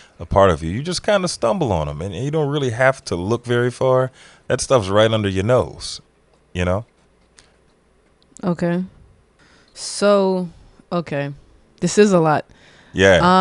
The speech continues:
Speaker 2: Um,
Speaker 1: I'm trying to take it a step at a time. <laughs>
Speaker 2: yeah. So I, so let's say I'm trying to think of something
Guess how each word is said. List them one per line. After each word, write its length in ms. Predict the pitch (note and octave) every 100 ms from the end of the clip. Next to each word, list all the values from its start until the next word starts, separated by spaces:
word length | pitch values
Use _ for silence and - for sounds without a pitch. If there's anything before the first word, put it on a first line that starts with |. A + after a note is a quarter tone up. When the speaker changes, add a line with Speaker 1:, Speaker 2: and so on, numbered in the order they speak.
| F#3
Speaker 2:
Um, 320 | F#3 F3+ F3 -
Speaker 1:
I'm 100 | F#2+
trying 200 | G2+ A#2 G#2
to 60 |
take 80 | G#2
it 60 | F2+
a 40 |
step 220 | - A#2
at 100 | G#2+ G#2
a 20 |
time. 480 | - A#2 F2+ D2 - -
<laughs> 140 | - -
Speaker 2:
yeah. 680 | D#2 E3 D#3+ E3+ E3+ D3
So 220 | D3+ F#3+ F#3
I, 280 | F3 E3 - -
so 600 | - F#3+ F3 E3 D#3+ D#3+ - _ _ _ _ _ _ _ _ _ _ _ _ -
let's 300 | F#3 G#3 -
say 320 | - G#3+ F#3
I'm 140 | E3 F3
trying 180 | G3+ F3+
to 40 |
think 200 | F3 E3
of 100 | D3+
something 520 | E3 C#3+ D3 C#3+ C3+